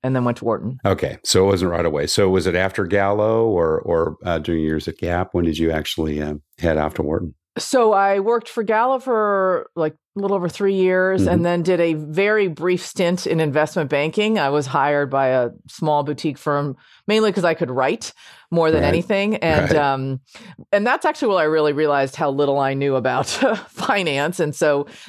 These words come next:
Speaker 1: that prompted my decision to apply to business school. So
Speaker 2: Yeah.
Speaker 1: went to Wharton after that.
Speaker 2: Awesome. Awesome. And then came out of that in, in,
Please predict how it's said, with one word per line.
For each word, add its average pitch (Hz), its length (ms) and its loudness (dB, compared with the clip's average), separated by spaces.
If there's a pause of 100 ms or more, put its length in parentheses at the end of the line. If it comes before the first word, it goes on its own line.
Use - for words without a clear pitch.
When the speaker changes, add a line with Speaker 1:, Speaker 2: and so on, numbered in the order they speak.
Speaker 1:
that 160 200 0
prompted 147 480 -2
my 131 180 0
decision 135 440 -4
to 135 120 -4
apply 123 260 -2
to 123 60 -2
business 117 280 -10
school. - 280 -14
So - 300 -10
Speaker 2:
Yeah. 80 140 2
Speaker 1:
went 71 140 0
to 123 80 -2
Wharton 120 220 0
after 90 180 -4
that. 80 160 -4 (340)
Speaker 2:
Awesome. 110 360 -2 (100)
Awesome. 80 380 -2
And 87 140 4
then 90 120 2
came 90 240 0
out 87 180 2
of 82 80 0
that 80 360 0
in, 80 300 -2
in, 76 320 -2